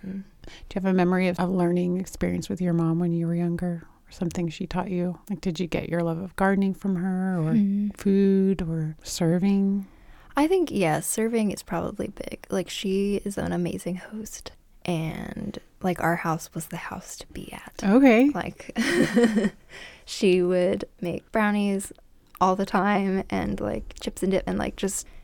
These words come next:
Speaker 1: we'd be like, "Oh, Mom, can we have friends over for a fire?" And she would, like, spread the table with teenager food. And, like, the fridge was always full of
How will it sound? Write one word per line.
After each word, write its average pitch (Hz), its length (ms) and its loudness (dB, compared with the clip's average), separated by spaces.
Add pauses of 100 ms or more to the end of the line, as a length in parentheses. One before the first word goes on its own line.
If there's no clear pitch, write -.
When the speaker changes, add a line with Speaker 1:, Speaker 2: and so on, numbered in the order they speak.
(180)
Speaker 1:
we'd 190 160 -4
be 180 60 -4
like, 180 200 -2
"Oh, 214 80 0
Mom, 196 380 0
can - 180 -4
we 185 120 0
have 180 260 -4 (120)
friends 196 260 2
over 175 180 -2
for 175 160 -8
a - 80 -6
fire?" - 580 -10
And 196 160 -2
she - 160 -4
would, 220 220 -4
like, - 240 -8
spread - 380 -8
the 180 80 -8
table - 540 -10
with 196 200 -10
teenager - 420 -6
food. - 440 -6 (120)
And, 156 240 -4
like, - 260 -8
the 185 120 -4
fridge 180 340 -4
was 175 140 -6
always 170 300 -4
full - 420 -6
of - 320 -10